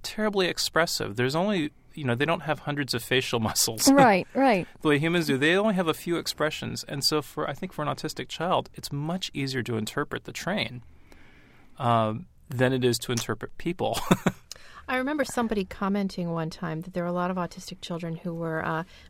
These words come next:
Speaker 3: big fans of Japanese animation or anime, and one of the, uh,
Speaker 2: Oh, right.
Speaker 3: reasons they thought was because in the, uh, these f-, um, animations, the, um, the expressions of emotion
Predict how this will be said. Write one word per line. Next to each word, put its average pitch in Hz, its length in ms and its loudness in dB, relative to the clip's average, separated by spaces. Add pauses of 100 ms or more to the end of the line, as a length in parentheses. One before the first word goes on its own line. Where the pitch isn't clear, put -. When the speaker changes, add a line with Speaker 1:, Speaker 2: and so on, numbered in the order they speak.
Speaker 3:
big 202 180 -2
fans 185 460 -4
of 175 160 -8
Japanese 180 640 -4
animation 175 880 -6
or 180 160 -4
anime, 185 300 -4
and 175 240 -4
one 185 180 -2
of 202 140 -6 (140)
the, 175 200 -4
uh, 269 280 4
Speaker 2:
Oh, 240 220 2 (120)
right. 214 220 4
Speaker 3:
reasons 196 260 0
they 175 120 -4
thought 180 260 0
was 185 140 -6
because 190 400 -6 (140)
in 196 340 -4
the, 190 140 -2 (260)
uh, 190 260 -2 (920)
these 214 580 -4
f-, - 340 -8
um, 196 440 -2 (100)
animations, 202 720 -2
the, 202 260 -6
um, 190 360 0 (320)
the 202 220 -4 (320)
expressions 202 920 -2
of 180 140 -4
emotion 185 800 -2